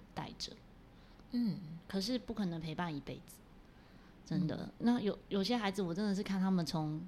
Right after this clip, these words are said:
Speaker 1: 国小 <laughs> 一直到现在出社会，都还是需要父母带着搭公车，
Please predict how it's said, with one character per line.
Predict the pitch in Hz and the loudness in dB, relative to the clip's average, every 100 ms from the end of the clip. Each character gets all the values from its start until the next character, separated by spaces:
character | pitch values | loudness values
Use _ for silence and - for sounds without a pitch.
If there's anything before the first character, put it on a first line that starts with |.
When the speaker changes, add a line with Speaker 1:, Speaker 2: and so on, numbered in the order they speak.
| - - | -6 -2
Speaker 1:
国 | 165 | 0
小 | 175 165 147 - | 2 2 0 -2
<laughs> | - | 2
一 | 214 | 4
直 | |
到 | 196 196 | 6 6
现 | 208 | 4
在 | 190 | 4
出 | 190 180 | 4 2
社 | 175 | 2
会， | 175 165 139 - - - - - - - - - - - | 2 0 -2 -10 -16 -14 -12 -14 -16 -20 -20 -20 -4 0
都 | 214 | 2
还 | 185 175 | 2 0
是 | 196 | 2
需 | 190 - 190 | 0 2 2
要 | 175 | 2
父 | - | 0
母 | 175 143 - | -2 0 0
带 | 170 | -2
着 | 156 | -2
搭 | 151 151 | -4 -4
公 | 156 147 | -4 -4
车， | 151 - 135 | -2 -2 -4